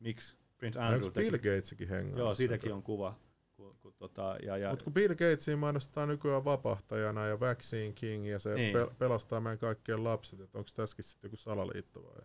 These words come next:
Speaker 1: Niin, no sanotaan näin, että mä en ainakaan enää ota yhtään rokotetta, että, <laughs> että, mutta nää, nää on semmosia juttuja, mitä kannattaa kyllä vähän tutkia. Ja, ja, ja tota
Speaker 2: Niin kun toi, tiedät sä, et monelle,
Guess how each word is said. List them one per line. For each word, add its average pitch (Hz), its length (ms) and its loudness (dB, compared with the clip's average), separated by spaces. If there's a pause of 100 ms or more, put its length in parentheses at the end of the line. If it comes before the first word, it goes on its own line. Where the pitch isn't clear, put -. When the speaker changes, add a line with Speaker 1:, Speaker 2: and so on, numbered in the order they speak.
(720)
Speaker 1:
Niin, 113 340 2
no 107 60 -2
sanotaan 113 360 0
näin, 127 120 0
että 113 160 -2
mä 117 140 0
en 110 60 -2
ainakaan 98 400 -4
enää 95 140 -4 (760)
ota 98 240 -2
yhtään 95 400 -2 (220)
rokotetta, 98 680 -6
että, - 180 -20 (960)
<laughs> 147 920 -20
että, 98 200 -16
mutta 95 260 -4
nää, 101 280 2
nää 104 240 0
on 98 60 -2
semmosia 110 220 -2
juttuja, 107 200 -4
mitä 98 160 -2
kannattaa 101 360 -4
kyllä 101 220 -4 (680)
vähän 117 220 -2
tutkia. 117 440 -4 (560)
Ja, 98 160 -14
ja, 98 180 -10
ja 95 180 -8
tota 95 560 -8
Speaker 2:
Niin 160 140 2
kun 160 100 0
toi, 180 200 6
tiedät 170 240 4
sä, 156 260 4
et 131 140 0
monelle, 147 600 6